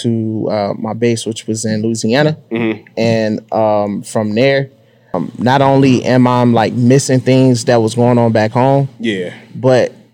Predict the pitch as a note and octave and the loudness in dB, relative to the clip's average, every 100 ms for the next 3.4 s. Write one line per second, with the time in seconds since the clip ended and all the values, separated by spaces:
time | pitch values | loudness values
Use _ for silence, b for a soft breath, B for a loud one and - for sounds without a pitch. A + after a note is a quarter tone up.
0 | _ - A#2+ A#2+ A2+ A2 G#2+ E2 - _ | _ -4 0 2 4 2 0 -6 -10 _
1 | _ _ _ _ _ _ _ - - D#3 | _ _ _ _ _ _ _ -6 -2 0
2 | - C#3+ A2 - C#3 C3 A2 A#2 D3 B2+ | 2 0 0 0 2 2 2 0 0 0
3 | B2 A#2+ A#2+ A2 | 2 2 2 -2